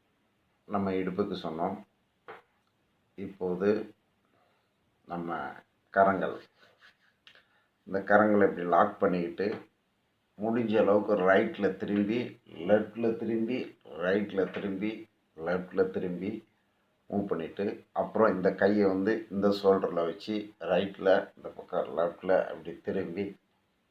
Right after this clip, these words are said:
கண்டினியூவா கழுத்தை அந்த பக்கம் திருப்பும்போது, நம்ம டோட்டல் ஃபைனல் கார்டு இப்படி ரொட்டேட் ஆகும்போது, அது நல்ல ஒரு எக்ஸர்சைஸ் கிடைச்சிரும். கர்த்தர் நம்மளை ஆசீர்வதிப்பாராக.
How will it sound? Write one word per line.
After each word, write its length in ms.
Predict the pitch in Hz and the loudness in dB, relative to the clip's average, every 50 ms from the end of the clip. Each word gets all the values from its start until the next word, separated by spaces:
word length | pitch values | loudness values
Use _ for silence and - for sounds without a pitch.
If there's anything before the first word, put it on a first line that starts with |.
| _ _ _ _ _ - - - - _ _ _ _ _ _ _ _ _ _ _ | _ _ _ _ _ -20 -20 -20 -20 _ _ _ _ _ _ _ _ _ _ _
கண்டினியூவா 800 | - 98 92 90 90 - - 104 95 95 98 95 98 101 98 98 | 0 0 0 0 -2 -4 -4 -4 -2 -2 0 0 0 0 -2 0
கழுத்தை 420 | 98 98 95 92 90 - - 98 | 0 0 0 0 -2 -2 -4 -2
அந்த 120 | 90 92 90 | -2 -2 -4
பக்கம் 340 | 90 98 92 - 104 98 | -6 -6 -6 -6 -6 -6
திருப்பும்போது, 840 | - 104 95 92 92 - 90 87 85 82 82 82 82 98 101 101 101 | -6 -6 -6 -6 -8 -8 -10 -10 -8 -6 -8 -6 -2 -2 -2 -2 -4
நம்ம 260 | - - - 82 - - - | -6 -12 -14 -14 -16 -4 2
டோட்டல் 400 | 101 104 101 - - - - 90 | 4 6 6 6 4 4 2 2
ஃபைனல் 400 | 87 - 95 95 95 95 92 85 | 2 2 4 4 4 2 0 2
கார்டு 360 | 87 92 92 92 95 92 - - | 4 4 4 4 2 0 -4 -8
இப்படி 120 | 82 80 | -12 -10
ரொட்டேட் 500 | - - 87 87 - 110 104 98 98 92 | -8 -8 -8 -4 -2 -2 0 0 0 2
ஆகும்போது, 720 | 87 85 85 85 78 73 71 78 80 80 85 92 92 92 - | 2 2 2 0 -4 -8 -10 -12 -10 -4 -4 -4 -4 -4 -4
அது 200 | - 90 90 87 | -4 -4 -2 -2
நல்ல 280 | 87 85 82 80 82 87 | -2 -4 -4 -2 -2 -2
ஒரு 320 | 87 87 76 71 - - | -2 -2 -4 -6 -8 -10
எக்ஸர்சைஸ் 380 | - 80 82 90 85 82 - - | -16 -16 -12 -10 -10 -10 -10 -12
கிடைச்சிரும். 500 | - - 78 78 - - 76 82 76 - - _ _ _ _ _ _ _ - - _ _ _ _ _ _ _ _ _ | -12 -12 -12 -14 -14 -14 -14 -12 -14 -14 -16 _ _ _ _ _ _ _ -20 -20 _ _ _ _ _ _ _ _ _
கர்த்தர் 340 | - 85 85 - 95 87 | -8 -8 -4 -4 -4 -4
நம்மளை 320 | 85 82 80 78 80 76 - | -4 -4 -4 -6 -6 -6 -6
ஆசீர்வதிப்பாராக. 1160 | - 80 87 87 - 87 85 80 82 80 - - 73 71 76 76 76 76 80 85 - - - | -4 -4 -4 -4 -4 -6 -4 -4 -4 -6 -6 -8 -6 -6 -4 -4 -4 -4 -2 -2 -2 -2 -4